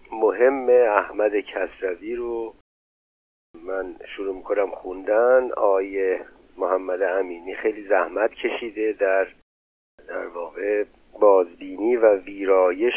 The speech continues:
این کتاب و توضیحات و یادداشتایی که در هم مقدمه و در مؤخره و پایان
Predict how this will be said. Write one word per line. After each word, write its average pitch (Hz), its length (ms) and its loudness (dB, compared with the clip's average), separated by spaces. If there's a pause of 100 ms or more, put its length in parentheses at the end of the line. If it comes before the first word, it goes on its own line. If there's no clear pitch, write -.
این 117 180 -6
کتاب 120 560 4 (220)
و 101 260 2
توضیحات 92 760 -2
و 104 80 -2
یادداشتایی 92 840 -4
که 101 320 -6 (760)
در 95 300 -4 (340)
هم 107 160 0
مقدمه 104 800 -2 (680)
و 98 100 -4
در 95 220 -4 (840)
مؤخره 92 600 -8
و 90 140 -8
پایان 92 600 -8